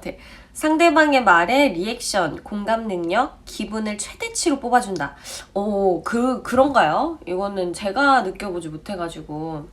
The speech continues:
근데 어렸을 때부터 저를 만나고 오면은 기분이 되게 좋아진다는 말을 많이 들었어요. 긍정적인 에너지를 얻는다는 말을 많이 들었는데, 이게 어렸을 때는 긍정적인 게 당연한 거 아닌가? 좋은 건가? 뭐 딱히 별 생각 안 했는데,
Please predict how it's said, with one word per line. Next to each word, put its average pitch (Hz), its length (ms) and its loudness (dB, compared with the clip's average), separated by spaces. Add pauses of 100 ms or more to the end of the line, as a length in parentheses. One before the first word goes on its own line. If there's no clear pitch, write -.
(160)
근데 208 120 -2
어렸을 220 520 2
때부터 165 720 -4
저를 220 280 -4
만나고 185 480 0
오면은 160 760 -4
기분이 247 540 -2
되게 160 280 -6
좋아진다는 175 840 0
말을 147 560 -10
많이 185 260 -6
들었어요. 151 440 -12
긍정적인 240 640 -2
에너지를 165 400 -2
얻는다는 156 580 -6
말을 139 220 -10
많이 147 260 -8
들었는데, 160 720 -6
이게 196 180 -2
어렸을 226 520 0
때는 170 400 -4 (280)
긍정적인 339 680 -2
게 233 240 -4
당연한 359 540 -6
거 240 160 -2
아닌가? 165 420 -6 (200)
좋은 262 300 -2
건가? 175 540 -4
뭐 170 320 -10
딱히 240 720 -4
별 190 200 0
생각 277 300 -2
안 143 140 -6
했는데, 165 560 -4